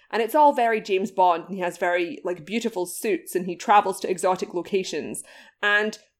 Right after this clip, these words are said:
he's never really upset by anything. And he doesn't have any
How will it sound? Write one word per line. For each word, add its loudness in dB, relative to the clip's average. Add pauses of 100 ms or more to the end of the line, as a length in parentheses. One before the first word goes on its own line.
he's 0
never 4
really -2
upset 2
by 0
anything. -8 (380)
And -8
he -2
doesn't -2
have 0
any -6